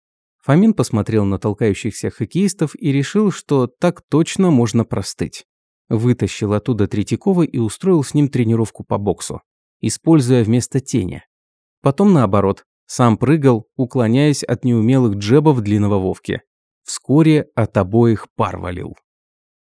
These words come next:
Народ, уяснив, что у печи околеют, тоже разбился на пары, кто пытался бороться, кто выполнять несложные кульбиты. Такую картину со взмыленными и уставшими спортсменами и застали вернувшиеся руководители делегации.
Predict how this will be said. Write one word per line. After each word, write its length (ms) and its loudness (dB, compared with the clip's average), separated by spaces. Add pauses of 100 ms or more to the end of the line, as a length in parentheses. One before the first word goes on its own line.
(100)
Народ, 400 4
уяснив, 460 2
что 220 -2
у 220 -2
печи 340 -2
околеют, 680 0 (260)
тоже 260 4
разбился 520 2
на 140 2
пары, 400 0 (280)
кто 140 0
пытался 420 0
бороться, 500 0
кто 220 0
выполнять 560 2
несложные 540 0
кульбиты. 580 0 (400)
Такую 320 2
картину 500 0
со 180 -6
взмыленными 680 2
и 140 -6
уставшими 560 -4
спортсменами 760 0
и 200 -4
застали 480 0
вернувшиеся 640 0
руководители 580 -2
делегации. 720 -2